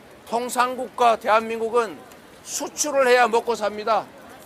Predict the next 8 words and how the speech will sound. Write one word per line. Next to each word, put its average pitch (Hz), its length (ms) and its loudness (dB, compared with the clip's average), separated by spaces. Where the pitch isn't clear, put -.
수출 285 680 0
흑자, 262 560 4
무역 262 460 2
흑자 262 400 0
가장 254 400 0
많던 240 360 -2
나라가 226 360 0
어디입니까? 220 600 0